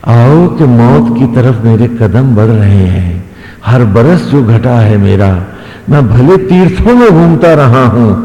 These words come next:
पर हर कदम मैं शमशान ही की ओर तो बढ़ता रहा हूं, क्योंकि एक बरस मेरी और शमशान की दूरी घट गई है।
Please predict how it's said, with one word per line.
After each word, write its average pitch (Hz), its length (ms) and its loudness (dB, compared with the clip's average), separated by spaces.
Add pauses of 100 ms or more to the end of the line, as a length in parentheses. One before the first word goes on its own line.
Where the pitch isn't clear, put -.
(240)
पर 131 120 0
हर 147 280 -2
कदम 143 440 0 (380)
मैं 143 160 2
शमशान 131 680 -2
ही 127 220 0
की 202 180 -2
ओर 135 240 2
तो 131 160 -2
बढ़ता 110 480 -2
रहा 101 280 0
हूं, 104 320 0 (360)
क्योंकि 156 540 0
एक 151 160 -2
बरस 131 300 0
मेरी 123 400 0
और 147 160 2
शमशान 120 600 -2
की 139 180 0
दूरी 156 520 2 (320)
घट - 300 -8
गई 240 280 -2
है। 220 460 -4